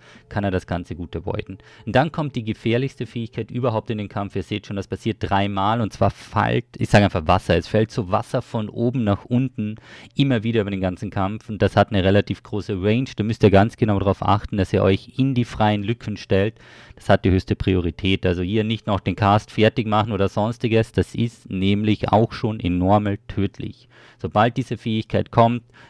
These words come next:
dreimal hintereinander, wo eben das Wasser von oben fällt, sucht euch die freie Position und moved dementsprechend. Ganz, ganz wichtig. Hier mal das nochmal mit den Ads. Ihr seht schon, die Ads sterben, hinterlassen ihre Fläche, stellen einen Spieler rein, kann auch ein Mage mit Eisblock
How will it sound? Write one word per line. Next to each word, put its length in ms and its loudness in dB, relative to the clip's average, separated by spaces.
dreimal 380 4
hintereinander, 800 2
wo 160 -4
eben 100 -8
das 200 -8
Wasser 240 -4
von 120 -8
oben 280 -8
fällt, 320 -4
sucht 320 -4
euch 120 2
die 120 -4
freie 260 4
Position 680 -6
und 500 -8
moved 500 -6
dementsprechend. 1400 -4
Ganz, 200 -4
ganz 240 -6
wichtig. 380 -14
Hier 140 0
mal 100 2
das 160 0
nochmal 220 -4
mit 180 -8
den 160 -8
Ads. 300 -8
Ihr 80 -8
seht 220 -10
schon, 100 -8
die 100 -4
Ads 300 -4
sterben, 480 -4
hinterlassen 460 -2
ihre 180 -4
Fläche, 540 -4
stellen 320 -2
einen 100 -4
Spieler 420 -2
rein, 280 0
kann 160 -2
auch 160 -2
ein 80 -6
Mage 280 -2
mit 160 -2
Eisblock 460 -2